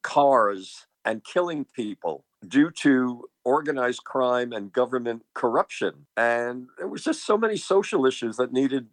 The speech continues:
work on, like poverty issues, housing issues, homelessness issues, addiction, so much stuff. And, you know,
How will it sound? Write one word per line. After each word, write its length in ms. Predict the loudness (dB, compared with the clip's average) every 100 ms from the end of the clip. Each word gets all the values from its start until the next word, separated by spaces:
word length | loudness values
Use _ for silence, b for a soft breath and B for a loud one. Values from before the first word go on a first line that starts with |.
| _ _
work 340 | 2 4 4 2
on, 300 | 2 0 -14 _ _ _ _ _ _ _
like 240 | -2 -2
poverty 520 | 2 2 4 -2 -4 -6
issues, 340 | -6 -12 -12 -14 2
housing 400 | 6 6 2 -2
issues, 380 | -2 -4 -6 0
homelessness 600 | 2 2 0 -6 -6 -2
issues, 460 | -4 -4 -6 -8 -4
addiction, 680 | -2 2 2 2 0 0 -6 _ _
so 200 | -2 0
much 260 | 2 2 0
stuff. 280 | 4 6 4 _ _ _ _ 0
And, 320 | 0 0 -4 _
you 100 | 0
know, 300 | 2 2 0